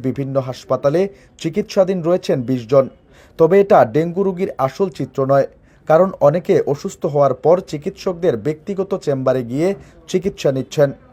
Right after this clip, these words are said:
অনেকে বেসরকারিভাবে ডেঙ্গু আক্রান্তের তথ্য পেয়ে বাসাবাড়িতে চিকিৎসা নিয়েও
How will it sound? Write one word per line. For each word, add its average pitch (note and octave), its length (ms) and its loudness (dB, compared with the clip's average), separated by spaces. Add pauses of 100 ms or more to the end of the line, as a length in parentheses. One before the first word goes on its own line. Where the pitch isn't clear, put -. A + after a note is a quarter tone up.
(300)
অনেকে G3 320 2 (120)
বেসরকারিভাবে F#3 760 0 (100)
ডেঙ্গু C#3+ 340 -2
আক্রান্তের C3+ 440 -4 (120)
তথ্য C#3 200 -4 (160)
পেয়ে D#3+ 200 0 (340)
বাসাবাড়িতে F#3 600 0 (140)
চিকিৎসা C#3 440 -6
নিয়েও D#3 240 -2